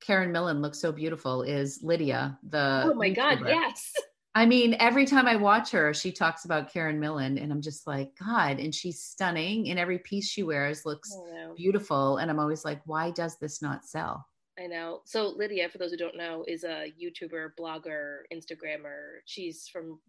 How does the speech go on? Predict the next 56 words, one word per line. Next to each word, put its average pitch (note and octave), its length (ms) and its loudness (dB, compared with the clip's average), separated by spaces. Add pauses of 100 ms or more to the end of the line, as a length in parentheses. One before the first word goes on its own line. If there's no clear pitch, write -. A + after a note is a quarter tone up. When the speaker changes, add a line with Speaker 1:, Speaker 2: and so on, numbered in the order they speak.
Speaker 2:
Britain, D#3+ 300 -8
and D3+ 160 -18
she's D#3 240 -14
just - 420 -18
wonderful. D#3 540 -14 (340)
She A#3 140 -10
used A3 220 -4
to - 60 -6
Speaker 1:
Stunning. - 120 -10
Speaker 2:
be A#3+ 180 -8
a F#3+ 340 -2 (200)
fitness G3+ 360 -10
model G#3 280 -6
back G3 240 -6
in G3+ 80 -12
the F#3 60 -12
day, G3+ 320 -4 (400)
many F3+ 220 -8
years F3 180 -8
ago, F#3 320 -6 (360)
and F3+ 120 -6
now F3+ 240 0
she G3 220 -6
has F3 180 -10
a - 20 -18
YouTube F3 260 -12
channel, F#3 480 -4
and D#3+ 400 -8
everything F#3+ 300 -8
that F3+ 100 -8
she E3 120 -12
wears, F3+ 540 -4
everything F#3+ 260 -8
that F3 80 -10
she - 80 -16
talks F3 280 -10
about, G#3+ 380 -4
I E3+ 80 -10
want E3 260 -14
it. - 80 -18 (460)
And - 80 -6
I D3 60 0
Speaker 1:
I C#3 40 0
Speaker 2:
want C3+ 120 0
all B2+ 60 -2
Speaker 1:
know. B2 100 -6
Speaker 2:
of C#3 80 -10
it. - 80 -12
Speaker 1:
She's G3 180 0
just B3+ 180 2
so A3+ 160 0
classic D3+ 880 -6
and C#3 340 -2
Speaker 2:
Yes. - 60 -14
Speaker 1:
gorgeous C#3+ 640 -6
and C3+ 480 -6